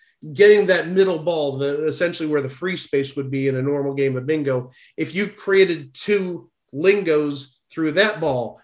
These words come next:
you'd be playing for sixty-four thousand dollars. So a bit of a cost-cutting move. And also, again, potentially because of the cheapness of the game or because it was too much money for beginners,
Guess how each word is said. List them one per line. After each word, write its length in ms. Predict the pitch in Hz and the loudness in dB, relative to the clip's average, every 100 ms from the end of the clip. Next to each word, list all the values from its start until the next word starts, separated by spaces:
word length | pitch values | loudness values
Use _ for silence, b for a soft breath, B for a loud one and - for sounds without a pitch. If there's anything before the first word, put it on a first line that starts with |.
| b | b
you'd 160 | 160 160 | -4 -2
be 100 | 151 | -2
playing 240 | 165 147 | -2 -2
for 140 | 139 | -4
sixty-four 520 | 131 147 - 139 143 135 | -8 -10 -8 -10 -8 -8
thousand 360 | 135 127 127 | -6 -6 -6
dollars. 640 | 123 104 - _ - - _ _ _ _ _ _ _ _ _ | -8 -10 -16 _ -20 -20 _ _ _ _ _ _ _ _ _
So 260 | - 160 147 | -4 -2 -2
a 80 | 143 | 0
bit 220 | 135 247 | 4 6
of 120 | 269 | 4
a 40 | 240 | -2
cost-cutting 720 | - 165 139 - 147 127 127 | -2 -2 -2 -6 -4 -2 -4
move. 420 | 117 104 95 _ _ _ _ _ _ _ _ _ _ _ | -4 -6 -12 _ _ _ _ _ _ _ _ _ _ _
And 360 | 170 180 180 170 - | 0 2 2 0 -4
also, 880 | 170 180 170 220 208 202 202 196 214 240 214 _ - | 0 0 2 6 8 10 8 4 -4 -16 -20 _ -8
again, 300 | 220 226 220 | 0 2 2
potentially 560 | 220 220 220 220 220 202 | 0 6 6 6 0 -2
because 560 | 196 - 196 185 165 | -4 0 0 0 -2
of 200 | 180 165 | -2 -2
the 80 | 165 | -4
cheapness 520 | - 190 185 180 - | -4 -4 -4 -6 -6
of 80 | 170 | -8
the 60 | 165 | -6
game 440 | 160 165 165 165 | -2 0 0 0
or 140 | 139 | 0
because 420 | 139 135 156 147 156 | -2 0 0 2 -2
it 80 | |
was 160 | 147 139 | -2 -2
too 160 | - 170 | -4 -2
much 220 | 160 160 | -2 2
money 180 | 160 156 | 2 2
for 140 | 147 | -4
beginners, 720 | 143 139 147 143 139 135 - | -8 -2 0 0 -2 -4 -12